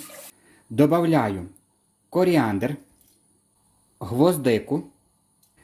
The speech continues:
чорний перець горошок, лавровий листок та духмяний перець горошок.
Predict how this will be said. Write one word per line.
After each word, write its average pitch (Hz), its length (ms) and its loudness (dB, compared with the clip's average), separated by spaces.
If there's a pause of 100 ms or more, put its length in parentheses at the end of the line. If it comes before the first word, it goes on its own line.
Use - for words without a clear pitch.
(280)
чорний 127 500 4
перець 135 380 -2
горошок, 156 580 -2 (800)
лавровий 127 520 2
листок 123 540 -4 (420)
та 160 260 0
духмяний 156 760 2
перець 123 300 -2
горошок. 101 540 -8